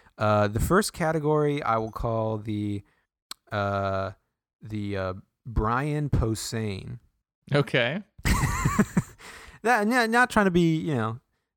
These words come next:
Speaker 1: disparaging, but probably the fact that I had to make that
Speaker 2: I
Speaker 1: caveat
Speaker 2: think you are.
Speaker 1: says a, a, enough, you know.
Speaker 2: <laughs>
Speaker 1: It, the, you know, that, that kinda look, uh, whatever, which is coo-, cool. All these guys are cool, I think.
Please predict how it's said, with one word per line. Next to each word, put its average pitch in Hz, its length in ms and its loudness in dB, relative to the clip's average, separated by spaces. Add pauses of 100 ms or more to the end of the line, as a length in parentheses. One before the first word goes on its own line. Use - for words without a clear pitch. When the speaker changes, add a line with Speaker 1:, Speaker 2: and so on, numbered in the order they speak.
Speaker 1:
disparaging, 110 880 -4
but 98 280 -6 (260)
probably 135 320 2
the 113 120 -4
fact 110 260 -6
that 110 100 -6
I 104 60 -2
had 101 120 -4
to 104 60 -6
make 101 260 -6
that 95 120 -6
Speaker 2:
I 92 40 -8
Speaker 1:
caveat 101 460 -4
Speaker 2:
think 110 200 -4
you 98 180 -4
are. 82 220 -6
Speaker 1:
says 104 440 -2
a, 101 60 -6 (360)
a, - 60 0
enough, 196 320 -2
you 226 80 2
know. 196 160 -2
Speaker 2:
<laughs> 170 40 -4 (460)
Speaker 1:
It, 226 240 2
the, 226 300 -4
you 240 80 -2
know, 147 280 -2 (320)
that, 151 280 -2
that 143 200 -4
kinda 117 520 -4 (480)
look, - 440 -6 (520)
uh, 127 360 -4
whatever, 147 380 0
which 156 200 -6
is - 60 -16
coo-, - 280 -8
cool. 170 300 -6 (200)
All 190 160 4
these 196 160 2
guys 127 220 0
are 107 60 -4
cool, - 300 -4
I 101 100 -4
think. - 220 -14